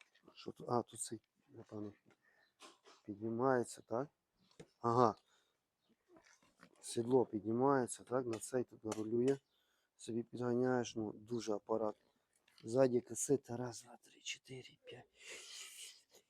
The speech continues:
одинадцять, дванадцять. Дванадцять зірок на шрамі ікс нуль. Эта штука дроп називається, чи як вона?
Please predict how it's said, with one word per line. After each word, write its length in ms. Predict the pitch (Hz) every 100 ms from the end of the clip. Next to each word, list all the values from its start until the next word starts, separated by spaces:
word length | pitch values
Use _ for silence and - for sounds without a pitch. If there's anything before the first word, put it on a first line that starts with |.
| _ _ _ -
одинадцять, 520 | 131 127 123 - 117
дванадцять. 640 | 110 120 127 123 - - -
Дванадцять 680 | 123 117 127 127 117 120 110
зірок 400 | 127 156 143 - _ _ _ _ _
на 180 | 123 120
шрамі 540 | - 127 120 107 104 -
ікс 360 | 120 - -
нуль. 220 | 127 147 143 - _ _ _ _ _ _ _ _ _ _ _ _ _ _ _ _ _ _ _ _ - -
Эта 200 | 117 113
штука 320 | 113 - - 107
дроп 340 | 127 151 -
називається, 500 | 110 107 104 - -
чи 220 | - -
як 140 | 113
вона? 120 | -